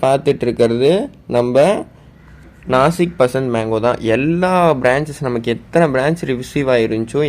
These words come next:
எல்லா பிரான்ச்சஸ்லயுமே நமக்கு குப்பு வெடிச்சு நல்லா வந்துகிட்டு இருக்கு. நிறைய பேர் நம்ப மாட்டீங்க, ஃபிஃப்டீன் into ஃபிஃப்டீன் க்ரோ பேக்ல தான், ஃப்ரெண்ட்ஸ், வச்சிருக்கேன். பாருங்க, டேகுமே அதுல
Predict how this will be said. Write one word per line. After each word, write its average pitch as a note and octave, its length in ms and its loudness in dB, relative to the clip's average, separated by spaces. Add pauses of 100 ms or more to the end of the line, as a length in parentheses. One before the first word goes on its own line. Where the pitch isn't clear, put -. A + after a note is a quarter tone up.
எல்லா C#3 260 0 (120)
பிரான்ச்சஸ்லயுமே A#2+ 800 -2 (600)
நமக்கு B2 320 0 (240)
குப்பு D3 300 -2
வெடிச்சு B2+ 360 0
நல்லா B2 280 2
வந்துகிட்டு A#2 400 -2
இருக்கு. C#3 200 -2 (100)
நிறைய C#3+ 220 2 (140)
பேர் D#3+ 200 2 (440)
நம்ப D3 180 4 (100)
மாட்டீங்க, C3+ 460 0
ஃபிஃப்டீன் D#3+ 420 0
into B2+ 220 -4
ஃபிஃப்டீன் A#2+ 400 -4
க்ரோ A#2 220 0
பேக்ல A2 320 -2
தான், C#3 140 -2
ஃப்ரெண்ட்ஸ், A2+ 340 -6
வச்சிருக்கேன். B2 680 -2
பாருங்க, G#2+ 240 -2 (120)
டேகுமே A#2+ 480 -2
அதுல A#2 120 -4